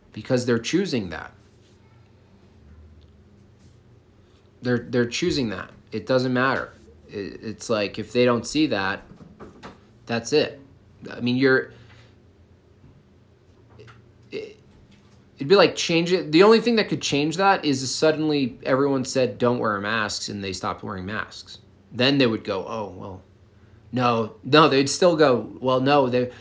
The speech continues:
we're able to take off the masks finally because we wore the masks. That's why." You know, why did the mask mand-, mandate end? Because we wore masks so much? You just, that's it. You just, you can't,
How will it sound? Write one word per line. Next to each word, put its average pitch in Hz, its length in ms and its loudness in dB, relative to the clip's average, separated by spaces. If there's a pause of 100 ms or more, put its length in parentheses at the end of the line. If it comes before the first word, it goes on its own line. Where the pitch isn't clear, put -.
(160)
we're 143 180 8
able 139 260 4
to 135 60 0
take 135 200 0
off 117 160 -4
the 101 60 -12
masks 110 520 -6
finally 101 400 -6
because 95 320 -12
we 104 80 -8
wore 101 200 -6
the 90 80 -10
masks. 90 520 -10
That's 92 240 -12
why." - 220 -16 (260)
You - 1400 -18
know, 110 60 -4
why 156 200 4
did 214 100 2
the 214 60 6
mask 160 440 -2
mand-, 120 440 -4
mandate 117 460 -4
end? 98 300 -12 (220)
Because 135 320 0
we 131 100 0
wore 120 200 0
masks 107 520 -6
so 123 200 -4
much? 117 420 -8 (2500)
You 135 260 0
just, 127 360 -6 (160)
that's 127 220 -2
it. 101 260 -4
You 104 160 -14
just, 110 320 -10 (180)
you 120 120 -6
can't, 151 340 2